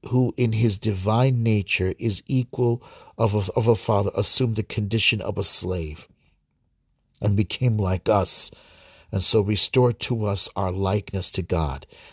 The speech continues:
The only Son of God became a son of man to make many men sons of God. He instructed slaves by showing himself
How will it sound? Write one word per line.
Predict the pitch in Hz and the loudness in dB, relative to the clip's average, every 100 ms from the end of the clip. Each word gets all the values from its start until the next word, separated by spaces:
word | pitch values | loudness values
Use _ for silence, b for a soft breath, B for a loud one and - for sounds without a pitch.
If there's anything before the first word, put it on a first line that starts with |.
| B | B
The | 107 | -2
only | - 143 147 147 | 2 4 4 2
Son | - - 131 | 2 2 2
of | 127 | 0
God | 110 113 107 101 | 0 0 0 -2
became | 104 - 113 110 - | -6 -2 -2 -2 0
a | |
son | 107 - - 113 113 - | 2 4 4 2 -4 -6
of | 107 101 | -8 -4
man | 107 101 95 95 B B B - | -2 -2 -2 -4 B B B -2
to | 127 | 0
make | 110 113 113 - | 4 4 2 0
many | 113 113 123 127 123 | -2 2 4 4 2
men | 113 110 98 | 4 2 2
sons | 95 - 101 98 90 | 2 2 2 -2 -4
of | 90 | -6
God. | - 87 78 - - b b b b | -6 -6 -6 -10 -18 b b b b
He | - 123 | -2 0
instructed | 117 101 - - 139 - 120 - | 2 2 2 4 2 2 -8 0
slaves | - - 127 127 110 92 85 - - _ | 4 4 4 2 2 -2 -6 -8 -8 _
by | 104 | -6
showing | 101 - 120 117 110 | -4 -2 -2 -2 -2
himself | 107 95 - 101 98 | -4 2 2 2 -4